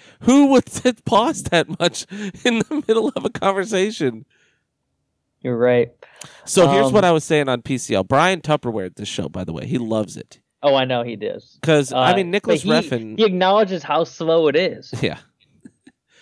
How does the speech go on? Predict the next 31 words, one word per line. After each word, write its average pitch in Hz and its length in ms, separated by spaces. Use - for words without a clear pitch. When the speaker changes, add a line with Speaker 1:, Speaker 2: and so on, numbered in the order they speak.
Speaker 1:
The 151 180
director 175 720
Speaker 2:
Yeah. - 80
Speaker 1:
is 139 120
the 131 100
guy 131 220
from 113 160
Drive, 92 400
which 117 180
is 123 100
one 131 160
of 139 60
my 123 80
favorite 113 320
movies 98 460
of 92 360
ever. 107 400
Like, 110 180
I 107 60
love 107 260
that 87 160
movie. 101 380
And 139 120
you, 143 240
y-, 139 200
you 151 180
can 127 240
see 147 460
it - 100
in 104 200
this. - 360